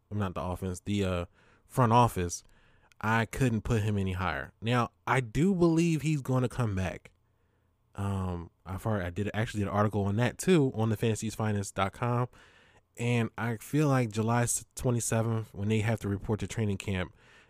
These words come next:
Aaron Rodgers is going to come back. But until everything is confirmed and concrete,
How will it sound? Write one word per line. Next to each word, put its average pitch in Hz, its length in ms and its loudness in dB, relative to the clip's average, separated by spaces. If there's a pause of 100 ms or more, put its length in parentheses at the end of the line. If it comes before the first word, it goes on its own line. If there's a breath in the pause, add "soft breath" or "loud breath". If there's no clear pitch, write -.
(140 soft breath)
Aaron 113 360 4
Rodgers 95 680 2
is 95 220 -4
going 98 380 -2
to - 200 -8
come 87 280 -4
back. - 360 -8 (840)
But 113 460 0 (280)
until 156 680 2
everything 151 420 2
is 147 140 0
confirmed 143 720 4
and 135 180 4
concrete, 151 720 2